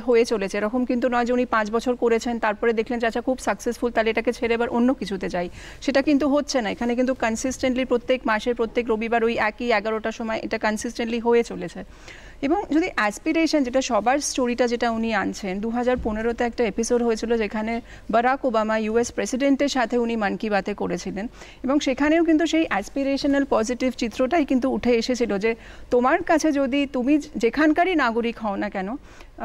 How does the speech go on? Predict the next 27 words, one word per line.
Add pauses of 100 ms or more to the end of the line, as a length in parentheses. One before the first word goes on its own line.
(220)
you
know,
ও-,
ওনার
যেমন
একটা
দারিদ্রতার
মধ্যে
থেকে
উনি
উঠে
এসেছেন, (280)
কিন্তু (140)
আমাদের
দেশে
সেই
অপরচুনিটি
বা
সেই
সুযোগটা
আছে
যে
তুমি,
তোমার
মধ্যে
যদি
তুমি